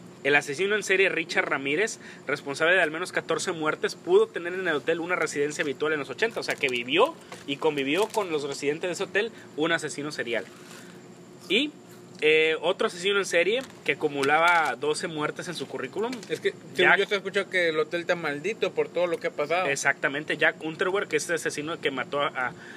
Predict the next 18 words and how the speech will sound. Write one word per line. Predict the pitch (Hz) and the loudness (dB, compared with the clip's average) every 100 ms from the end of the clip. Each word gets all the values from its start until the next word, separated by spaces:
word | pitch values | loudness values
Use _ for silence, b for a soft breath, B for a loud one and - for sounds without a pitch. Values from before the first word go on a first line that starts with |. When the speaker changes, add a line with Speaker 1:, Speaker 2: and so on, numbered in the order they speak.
| B | B
Speaker 1:
a, | 113 117 | 0 0
a | |
dos, | 127 - - | 0 -2 -4
a | 117 | -2
doce | 123 127 | -2 -4
personas, | - 143 - 131 196 202 B B - | -4 -4 -2 -4 -2 -4 B B 0
también | 131 139 | 2 2
se | 151 | 0
alojó | 175 143 151 | 0 0 0
en | 143 | -2
ese | 139 139 | -4 -4
hotel, | 143 165 - B - | -4 -4 -6 B -6
posiblemente | 151 170 180 175 - | 0 0 0 0 0
como | 156 151 | -2 -2
un | 170 | -4
homenaje | 170 143 143 - | -2 0 2 2
a | |
Ramírez. | - 143 139 208 - | 0 0 -2 -4 -6